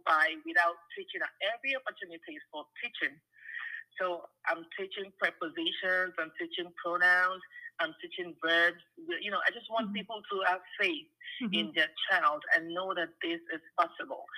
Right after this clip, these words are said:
Speaker 2: Yeah.
Speaker 1: It's not like she began to talk from day one, day two, day,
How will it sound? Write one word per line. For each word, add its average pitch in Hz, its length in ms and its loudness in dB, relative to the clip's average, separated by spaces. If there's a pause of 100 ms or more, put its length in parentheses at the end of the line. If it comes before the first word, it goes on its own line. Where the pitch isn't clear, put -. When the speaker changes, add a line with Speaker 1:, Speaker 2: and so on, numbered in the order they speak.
(220)
Speaker 2:
Yeah. 233 160 -2
Speaker 1:
It's 226 160 2
not 302 160 4
like 277 240 4
she - 80 -8 (240)
began 226 240 2
to - 240 -10
talk 202 240 0 (240)
from - 320 2
day 175 160 0
one, 339 400 0
day 330 160 -6 (160)
two, 370 160 -6
day, 320 160 -6